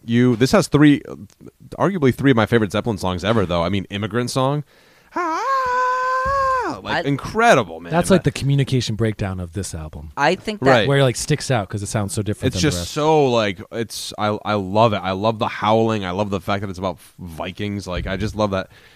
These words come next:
Speaker 1: I just love how crazy it is.
Speaker 2: I think this album works really well, too, because the he-, that's one of the heaviest songs that Zeppelin ever recorded, and it also has, it's a lot of acoustic on there, and, like, kudo-,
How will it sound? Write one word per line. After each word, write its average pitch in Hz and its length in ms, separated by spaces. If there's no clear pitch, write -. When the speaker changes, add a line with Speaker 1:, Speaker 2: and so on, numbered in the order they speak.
Speaker 1:
I - 60
just 101 140
love 104 240
how 101 120
crazy 92 600
it 82 80
is. 80 260
Speaker 2:
I 147 120
think 202 200
this 170 160
album 135 340
works 127 280
really 131 160
well, 123 220
too, 131 240
because 120 380
the 117 100
he-, 117 260
that's 123 260
one 135 120
of 120 60
the 113 80
heaviest 110 440
songs 107 360
that - 200
Zeppelin 107 320
ever 104 180
recorded, 104 680
and 113 200
it 107 180
also 107 440
has, 104 360
it's - 200
a 110 140
lot 98 200
of 90 80
acoustic 104 460
on 120 200
there, 131 180
and, 107 140
like, 110 140
kudo-, 107 480